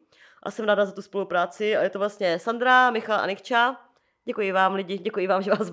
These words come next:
mám. A takže úplně se mi strašně ulevilo, úplně šíleně se mi ulevilo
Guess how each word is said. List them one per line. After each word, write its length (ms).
mám. 240
A 600
takže 200
úplně 240
se 120
mi 100
strašně 320
ulevilo, 520
úplně 220
šíleně 320
se 120
mi 120
ulevilo 640